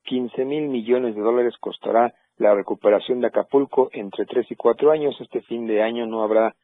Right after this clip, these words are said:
turismo por el tema de la infraestructura hotelera, no hay capacidad para poder recibir turistas y la,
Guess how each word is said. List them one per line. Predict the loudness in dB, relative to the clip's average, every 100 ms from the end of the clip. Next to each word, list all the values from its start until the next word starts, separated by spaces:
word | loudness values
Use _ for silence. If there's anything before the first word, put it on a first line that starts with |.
| _ _ -4
turismo | -2 -2 -2 -2 -2
por | -2 -2
el | 0
tema | -4 -2 -2
de | -4 -4
la | -4
infraestructura | -4 -6 -8 -8 -4 -4
hotelera, | -2 -2 0 0
no | -2 -4
hay |
capacidad | -4 -4 -4 -4 -2 -2 0
para | -2
poder | -2 -4 -4
recibir | -4 -6 -8 -10
turistas | -6 -8 -4 0 0 -2 _ _ _
y | -2
la, | 0